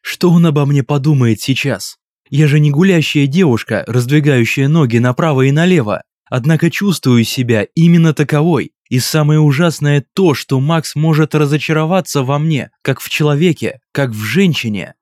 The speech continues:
Мне очень хочется от него ласки, утешения, но он со своей присущей только ему серьёзностью сидит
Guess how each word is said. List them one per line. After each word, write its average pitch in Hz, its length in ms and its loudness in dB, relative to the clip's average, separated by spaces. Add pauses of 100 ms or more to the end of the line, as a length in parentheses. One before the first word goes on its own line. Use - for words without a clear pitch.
(500)
Мне 127 240 0
очень 151 360 0
хочется 110 500 -4
от 95 100 -10
него 110 220 -2
ласки, 113 480 -4 (100)
утешения, 127 800 -2 (360)
но 147 180 0
он 185 160 2
со 147 160 -2
своей 131 420 0
присущей 135 680 -2
только 135 360 0
ему 131 260 2
серьёзностью 131 840 -2
сидит 151 500 -6